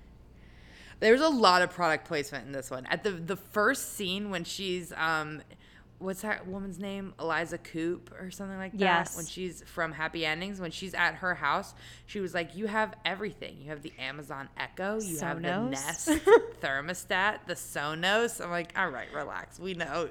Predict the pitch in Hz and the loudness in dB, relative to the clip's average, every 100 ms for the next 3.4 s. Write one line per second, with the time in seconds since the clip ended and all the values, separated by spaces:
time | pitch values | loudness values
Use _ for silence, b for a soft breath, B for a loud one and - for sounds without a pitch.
0 | 165 214 202 175 180 175 220 226 - - | -4 -2 0 0 2 2 2 0 -2 -12
1 | - - 90 - 247 233 214 214 240 247 | -12 -10 -10 -6 0 2 4 2 2 0
2 | 269 254 175 180 185 175 160 160 170 160 | 0 -4 0 2 4 2 -2 -2 -4 -4
3 | 156 151 147 | -2 -2 -4